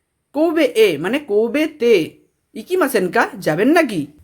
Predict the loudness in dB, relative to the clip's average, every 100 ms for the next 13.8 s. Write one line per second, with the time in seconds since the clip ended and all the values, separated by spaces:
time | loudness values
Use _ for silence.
0 | _ _ 0 2 2 0 0 4 2 2
1 | 0 0 2 4 2 2 -2 -4 -4 -4
2 | -2 2 4 4 2 -4 -12 -6 -6 -4
3 | -4 -4 -2 -4 -4 -2 2 2 0 -2
4 | 0 2 2 0 2 2 4 2 4 0
5 | 2 0 0 -4 -4 -6 -20 -6 -6 -2
6 | -2 2 2 4 2 2 0 -2 -2 -2
7 | -2 -10 -12 _ -6 -4 0 -2 0 2
8 | 2 2 -2 -4 -4 -2 -2 -4 -6 -10
9 | _ -18 -2 0 2 0 2 2 2 -2
10 | -4 -6 -4 -2 -2 -4 -4 -8 -8 -16
11 | _ _ _ _ _ _ _ _ _ _
12 | _ 2 4 4 2 0 -6 -8 _ _
13 | _ _ -4 -4 -4 0 0